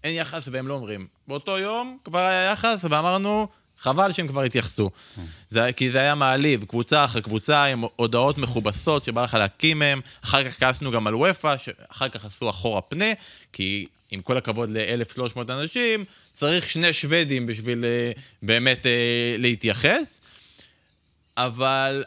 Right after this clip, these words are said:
Speaker 1: אני חושב שעם כל ההודעות גינוי, לא גינוי, ועם הדקת דומיה,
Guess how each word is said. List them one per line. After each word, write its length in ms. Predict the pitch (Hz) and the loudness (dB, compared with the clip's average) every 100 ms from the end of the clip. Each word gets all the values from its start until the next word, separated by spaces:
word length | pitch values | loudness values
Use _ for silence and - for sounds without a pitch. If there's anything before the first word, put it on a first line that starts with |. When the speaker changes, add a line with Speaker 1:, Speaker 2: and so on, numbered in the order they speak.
| - | -6
Speaker 1:
אני 160 | 139 | -6
חושב 320 | 139 143 220 | -6 -2 -2
שעם 680 | 208 196 170 156 151 123 131 | -2 -2 0 0 0 -2 -8
כל 260 | 123 185 196 | -4 0 2
ההודעות 1500 | 175 160 143 135 127 117 113 123 120 120 113 120 123 147 151 | 2 0 0 -2 -2 -4 -2 -2 -2 -4 -4 -4 0 0 0
גינוי, 300 | 139 175 165 | -2 0 0
לא 100 | 156 | 0
גינוי, 580 | 135 147 165 160 151 143 - _ 117 | -2 -4 -4 -4 -6 -8 -14 _ -4
ועם 160 | 131 | -2
הדקת 320 | 135 143 147 | 0 -2 -2
דומיה, 580 | 135 139 139 143 139 143 | -6 -6 -4 -4 -2 -4